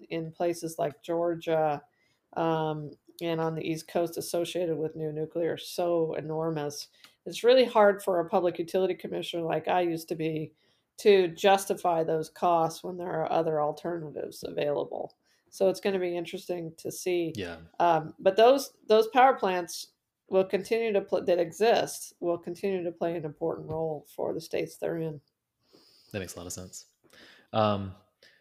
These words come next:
Speaker 2: as we wrap up here, I just wanna ask, like, uh, are there any projects that you've got coming up soon,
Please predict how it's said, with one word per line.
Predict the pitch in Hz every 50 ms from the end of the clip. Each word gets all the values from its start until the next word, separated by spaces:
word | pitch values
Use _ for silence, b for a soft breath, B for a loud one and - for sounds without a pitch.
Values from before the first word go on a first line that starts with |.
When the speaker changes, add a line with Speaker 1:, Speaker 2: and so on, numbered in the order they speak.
| b b
Speaker 2:
as | 127 131 127
we | 135 139 127 120 107 101 - -
wrap | 101 107 98 -
up | 117 110 -
here, | - 92 90 90 90 -
I | 107 104
just | 98 - - -
wanna | 101 95
ask, | 92 90 90 90 - -
like, | 110 107 - - _
uh, | - - - - - - - -
are | 117 113
there | 110 - 113
any | 113 117 117 113 110 107 104 98 - B B B B B
projects | - - - 110 104 104 98 -
that | 120 101
you've | 101 90
got | 95 95 90 -
coming | - - 98 98 95
up | 92 92 92 - -
soon, | - - - 101 95 92 92 90 90 90 92 95